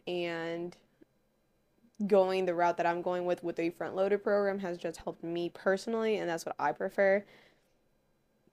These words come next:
Front-loaded program was stressful as it is. I just, I can't imagine dividing those courses in half and being at clinical,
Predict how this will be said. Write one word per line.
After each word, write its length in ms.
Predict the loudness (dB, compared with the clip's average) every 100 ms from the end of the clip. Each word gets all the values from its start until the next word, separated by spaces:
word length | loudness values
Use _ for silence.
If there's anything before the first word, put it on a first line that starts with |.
| _ _ _ _ _ -20 _ _ 2
Front-loaded 380 | 6 8 8
program 320 | 8 4 4 2
was 140 | 0
stressful 360 | 2 0 2 4
as 160 | 4
it 80 | 4
is. 260 | 2 2 -2 -2
I 140 | -2
just, 160 | 0 0 0
I 60 |
can't 360 | 0 0 0 0
imagine 520 | -2 -2 -2 -2 -4
dividing 400 | 0 2 2 0
those 160 | -2 -2
courses 360 | -4 -4 -4
in 100 | -6
half 220 | -6 -8 -8
and 260 | -8 -6 -4
being 380 | -4 -4 -6 -10 _ _ _ _ _ _ _ _ _ _ _ _
at 180 | 2 2
clinical, 800 | 2 -2 -2 0 2 2 0 -4